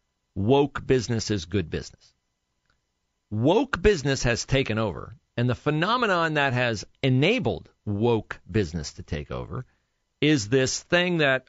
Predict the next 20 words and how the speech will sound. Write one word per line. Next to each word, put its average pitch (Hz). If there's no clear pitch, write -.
our, 107
uh, -
was 143
that 156
the 131
townhall 143
dot 127
com 131
editorial 127
that 123
ran 120
right 117
after, 110
right 117
before 120
this 113
last, 110
uh, 107
before 104
this -